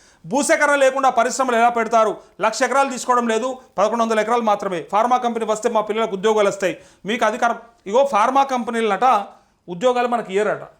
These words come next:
ఈయన చెప్పడం మాత్రం "మా పిల్లలకు ఉద్యోగాలు వస్తాయి." పిల్లలు, ఏ పిల్లలు?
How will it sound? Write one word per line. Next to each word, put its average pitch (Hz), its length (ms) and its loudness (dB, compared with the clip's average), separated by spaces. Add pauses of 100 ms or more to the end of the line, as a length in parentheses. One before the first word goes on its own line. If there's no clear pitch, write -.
(340)
ఈయన 214 140 0
చెప్పడం 233 380 2
మాత్రం 233 300 0
"మా 220 100 2
పిల్లలకు 226 400 0
ఉద్యోగాలు 214 340 2
వస్తాయి." - 240 -6 (320)
పిల్లలు, 254 280 2
ఏ 202 200 2
పిల్లలు? 254 380 -2